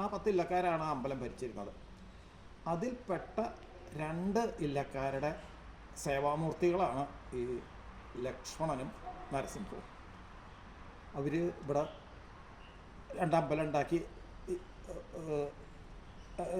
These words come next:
അതിൻ്റെ ആചാരങ്ങളൊക്കെ ചെയ്ത് അങ്ങനെ പൂജയൊക്കെ തുടങ്ങി. കാലക്രമേണ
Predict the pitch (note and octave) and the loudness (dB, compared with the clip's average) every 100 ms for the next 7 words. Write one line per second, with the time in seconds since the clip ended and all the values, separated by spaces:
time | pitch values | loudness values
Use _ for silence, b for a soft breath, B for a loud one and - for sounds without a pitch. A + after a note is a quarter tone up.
0 | F3 F3 E3+ E3 - - - - D#3 D#3 | 6 6 6 2 -6 -8 -10 -4 0 4
1 | D#3 D3+ D3 D3 C3+ D3 C#3+ C#3+ D3 C#3+ | 4 4 4 2 2 -2 -2 -2 -2 0
2 | C#3+ C#3 B2 C3 B2+ G2+ G#2+ - - - | 0 0 0 0 0 -2 -6 -6 -6 -12
3 | - - - - - - - - - - | -12 -12 -12 -14 -14 -14 -14 -14 -12 -12
4 | - - - C3 C#3 C#3 C#3+ C#3+ | -12 -8 -2 2 2 2 2 4